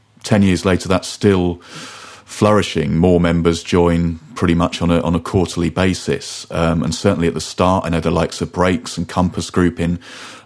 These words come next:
our sector, the food service sector, were founder members. Um, a-, and, and slowly but surely that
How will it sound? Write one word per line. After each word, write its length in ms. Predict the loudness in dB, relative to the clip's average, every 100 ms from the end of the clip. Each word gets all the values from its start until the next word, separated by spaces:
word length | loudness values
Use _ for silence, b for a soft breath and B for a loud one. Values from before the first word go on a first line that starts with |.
| -4 2
our 200 | 2 0
sector, 440 | -2 -2 -2 -4
the 80 | -2
food 280 | 2 0 0
service 380 | 0 0 0
sector, 380 | -2 -4 -4 -2
were 80 | -2
founder 480 | -2 0 2 2 2
members. 640 | 2 2 2 -2 -6 -12 B B B B B -10 0
Um, 460 | 2 4 2 -2 _ _ _ -10
a-, 300 | -6 0 4
and, 260 | 4 4 2
and 160 | 0 0
slowly 520 | -2 2 4 6 6
but 180 | 4 0
surely 480 | 2 4 6 4 2
that 720 | 0 -2 -4 _ -16 -16